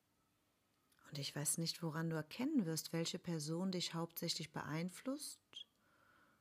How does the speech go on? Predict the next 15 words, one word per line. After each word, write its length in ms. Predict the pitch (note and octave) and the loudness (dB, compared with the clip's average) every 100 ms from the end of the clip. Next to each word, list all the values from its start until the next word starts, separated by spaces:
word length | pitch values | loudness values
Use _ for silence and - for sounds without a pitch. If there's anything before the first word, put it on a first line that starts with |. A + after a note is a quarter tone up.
| _ _ _ _ _ | _ _ _ _ _
welche 240 | - D3 D3+ | -4 -2 -2
Situation 840 | D3+ C#3+ D3 C#3+ - - D#3+ G3+ | -4 -4 -4 6 6 6 2 2
oder 260 | G#3 E3+ D3+ | 2 2 2
welcher 320 | D3+ D3+ D3+ | 2 2 2
Satz 360 | C#3 F3 - - | 0 -2 -4 -6
dich 260 | F3+ - | -2 0
am 140 | D3+ D3 | 0 -2
meisten 420 | D3 D3 - D3+ | -2 -4 -2 -4
trifft. 720 | - - A3 - - _ - - _ _ _ _ _ _ _ _ - - - | -4 -6 -8 -10 -20 _ -18 -18 _ _ _ _ _ _ _ _ -20 -20 -2
Aber 280 | A3 A#3 - | 2 2 4
einmal 480 | B3 C4 B3+ B3 A#3+ | 6 8 8 6 4
darauf 340 | A3 A3 - | 2 -2 -2
zu 200 | - - - | -2 -2 2
achten, 540 | G#3+ - - - C#4 F#4+ - _ _ _ _ _ | 2 2 -6 -2 -2 -2 -10 _ _ _ _ _
bedeutet, 1000 | - - - - E3+ F3 F#3 - - D4 | -4 -4 -4 0 2 2 0 -2 -2 -2